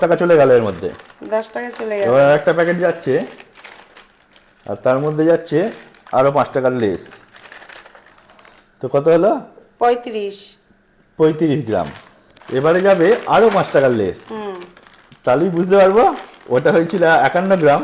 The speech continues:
Speaker 1: আর এটাই কত দাঁড়ায়?
Speaker 2: সাতচল্লিশ গ্রাম গো।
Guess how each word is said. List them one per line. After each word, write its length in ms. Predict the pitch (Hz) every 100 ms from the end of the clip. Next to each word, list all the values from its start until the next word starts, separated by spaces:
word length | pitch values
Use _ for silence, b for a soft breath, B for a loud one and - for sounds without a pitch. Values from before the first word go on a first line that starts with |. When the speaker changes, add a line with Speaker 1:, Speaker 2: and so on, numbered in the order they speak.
| - - - - - - - - - - 110
Speaker 1:
আর 80 | 120
এটাই 160 | 127 147
কত 100 | 131 139 110
দাঁড়ায়? 280 | 85 69 - - - _ _ _ - _ _ _ _ _ _ _ _ _ _ _ _ _ _ - -
Speaker 2:
সাতচল্লিশ 800 | 302 349 - - 381 359 381 330 349
গ্রাম 200 | 349 302
গো। 100 | 214